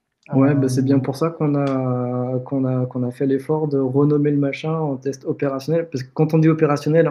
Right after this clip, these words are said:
Speaker 1: en vrai, ça contient plein de, plein de dimensions.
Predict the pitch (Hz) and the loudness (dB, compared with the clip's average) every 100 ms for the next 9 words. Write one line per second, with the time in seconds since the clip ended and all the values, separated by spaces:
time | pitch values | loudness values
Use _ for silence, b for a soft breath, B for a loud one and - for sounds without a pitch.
0 | - 135 135 151 131 127 123 127 127 143 | -2 -4 -2 -4 -6 -8 -6 -6 -4 -2
1 | 147 139 139 135 135 131 - 135 131 135 | 0 2 0 0 -4 -6 -2 -2 0 0
2 | 131 131 156 | 0 -2 -8